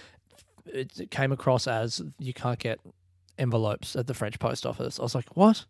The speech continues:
But I was excited that we were speaking French, and so I wasn't gonna break it and speak English. So I just was like, "Yeah, okay." <laughs> Like, that was, <laughs> you know how hard it is to be assertive when you're not speaking your own language? <laughs>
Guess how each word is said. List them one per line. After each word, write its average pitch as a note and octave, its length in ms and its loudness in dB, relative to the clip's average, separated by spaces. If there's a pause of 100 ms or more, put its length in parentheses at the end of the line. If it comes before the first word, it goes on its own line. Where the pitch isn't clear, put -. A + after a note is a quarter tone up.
(680)
But B2+ 240 2 (960)
I B2 60 2
was C3 140 4
excited B2 500 0
that C3 100 -2
we A#2+ 100 -2
were A#2+ 80 0
speaking B2 320 -4
French, A#2+ 360 -6
and A#2+ 80 -6
so B2+ 140 0
I A#2 40 0
wasn't A#2+ 240 -2
gonna A#2 120 -2
break A#2 360 -2
it B2+ 40 -2
and B2+ 120 -8
speak A#2+ 260 -4
English. A#2 640 -4
So A#2+ 200 -4
I A#2 40 -2
just A#2+ 200 -6
was A#2 140 -6
like, A2+ 200 -4
"Yeah, F#3+ 220 4
okay." C#3+ 440 2
<laughs> - 60 -20 (1080)
Like, C#3+ 200 0
that - 140 0
was, C#3+ 180 2 (180)
<laughs> - 160 -10
you A3+ 500 8
know F#4 80 4 (100)
how E3 120 12
hard B2 320 6
it B2 80 2
is B2+ 140 2
to B2+ 120 -4
be A2+ 120 0
assertive A2+ 680 -2 (340)
when C3 240 2
you're C3 140 4
not B2 180 2
speaking A#2+ 420 -2
your A2+ 160 0
own A2+ 140 0
language? A#2 460 -4 (760)
<laughs> A#3 60 2